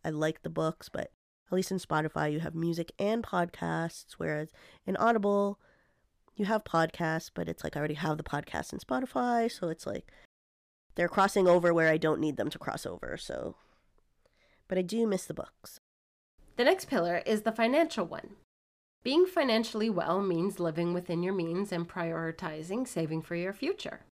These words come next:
Speaker 2: It's important to be able to set aside money for the future as well as things you're passionate about. The financial pillar is tough to start developing,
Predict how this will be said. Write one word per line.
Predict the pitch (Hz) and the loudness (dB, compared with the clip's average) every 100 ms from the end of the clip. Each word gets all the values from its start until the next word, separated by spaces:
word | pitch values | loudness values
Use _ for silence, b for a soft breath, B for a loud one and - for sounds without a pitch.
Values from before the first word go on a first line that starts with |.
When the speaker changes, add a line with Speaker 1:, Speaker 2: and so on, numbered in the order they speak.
| _ _ - | _ _ -6
Speaker 2:
It's | 240 294 | -2 0
important | 277 370 359 359 | 2 2 2 2
to | 247 | 2
be | 214 | 2
able | 190 185 | 2 2
to | 185 190 | -4 -6
set | - 208 - - | 0 0 0 -2
aside | 190 175 165 | -2 0 0
money | 165 160 165 202 | 0 0 0 0
for | - 165 | -2 -2
the | 170 | -2
future | - 160 - | -4 -4 -2
as | 190 190 | -2 0
well | 220 269 165 | 0 2 2
as | 170 180 | 0 -4
things | - 151 175 165 - _ - | -4 -2 -2 -4 -14 _ -2
you're | 185 | 0
passionate | 175 277 370 - 170 156 | 2 4 2 2 0 0
about. | - - - _ _ _ - | -4 -6 -8 _ _ _ -2
The | 214 | 2
financial | 247 285 392 339 | 4 6 6 4
pillar | - 254 175 147 | 4 2 2 4
is | 151 - | 2 -2
tough | - 247 - | -2 -2 0
to | 175 | -6
start | - 151 | -2 -2
developing, | - 170 165 170 82 151 185 | 0 2 2 0 -6 -6 -8